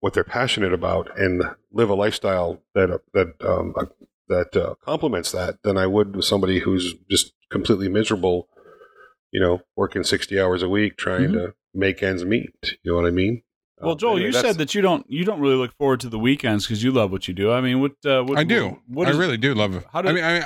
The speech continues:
Speaker 3: it's
Speaker 2: how
Speaker 3: not
Speaker 2: does
Speaker 3: that
Speaker 2: Rich
Speaker 3: I
Speaker 2: feel
Speaker 3: don't
Speaker 2: to you?
Speaker 3: <laughs> Rich feels to me like, uh, you know, the, one of the key,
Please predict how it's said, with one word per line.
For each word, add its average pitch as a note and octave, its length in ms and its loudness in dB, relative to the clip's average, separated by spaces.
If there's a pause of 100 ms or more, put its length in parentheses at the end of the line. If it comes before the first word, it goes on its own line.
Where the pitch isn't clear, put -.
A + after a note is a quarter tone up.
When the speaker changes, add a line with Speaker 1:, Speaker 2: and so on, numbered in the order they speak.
(260)
Speaker 3:
it's D3 160 -6
Speaker 2:
how F3+ 60 0
Speaker 3:
not B3 60 2
Speaker 2:
does G3 100 0
Speaker 3:
that D3+ 100 0
Speaker 2:
Rich G#3 160 0
Speaker 3:
I - 60 0
Speaker 2:
feel G3 140 0
Speaker 3:
don't - 20 -2
Speaker 2:
to E3+ 60 -2
you? G3 260 -2 (840)
Speaker 3:
<laughs> D3 1600 -2
Rich C3+ 300 0
feels E3 400 -2
to - 80 -6
me A2+ 320 2
like, G2+ 580 0
uh, D3+ 120 0
you D3+ 180 0
know, G#3+ 320 0
the, C3+ 360 0
one C3 180 0
of C3+ 140 0
the G#2+ 340 2
key, C#3 640 0